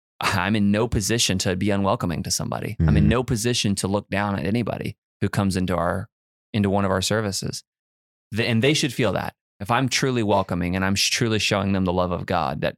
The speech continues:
Speaker 1: I've been given freely, then, uh, they should
Speaker 2: Yeah.
Speaker 1: feel that hospitality and
Speaker 2: And
Speaker 1: that compassion.
Speaker 2: And people aren't stupid.
Speaker 1: Yes.
Speaker 2: You can fake it all you want, but people aren't stupid.
Speaker 1: That's right.
Speaker 2: They can see right through that kind of stuff.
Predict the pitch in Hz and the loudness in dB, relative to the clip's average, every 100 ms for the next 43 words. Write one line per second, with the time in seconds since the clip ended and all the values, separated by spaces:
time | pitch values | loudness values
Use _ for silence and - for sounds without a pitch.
0 | - 95 90 87 87 87 87 - 95 85 | -4 -4 -2 -4 -4 -4 -4 -2 -2 -2
1 | 69 101 _ _ _ _ _ _ _ _ | -4 -8 _ _ _ _ _ _ _ _
2 | 92 95 87 82 - 80 69 98 107 117 | -4 -2 0 0 -2 -6 -2 -2 0 2
3 | 104 101 92 80 90 - 117 87 87 87 | 2 2 2 -2 -4 -4 -2 -2 -2 0
4 | 98 95 - 92 98 95 - - - - | 2 2 0 -2 0 0 -2 -4 -6 -2
5 | 107 123 117 113 101 95 - - 87 - | 0 0 0 0 0 -2 -2 0 0 0
6 | 131 - _ _ _ _ _ _ _ _ | -2 -6 _ _ _ _ _ _ _ _
7 | _ _ - 92 78 - - - 95 127 | _ _ -6 -2 -2 -2 -6 0 2 4
8 | 120 98 117 117 101 76 52 104 104 98 | 0 0 0 2 0 -2 0 2 2 2
9 | 92 98 73 _ _ 87 76 90 - - | 2 0 -2 _ _ -8 0 0 0 -2
10 | 110 95 90 - - 85 78 64 64 _ | 0 0 0 -2 -2 -2 0 -2 -4 _
11 | 101 _ - 50 - _ - 95 95 107 | -14 _ -2 -2 -6 _ -2 0 2 0
12 | - 98 85 87 80 87 78 69 76 64 | 2 0 2 0 0 0 0 0 0 -2
13 | 65 - - | -2 -2 -2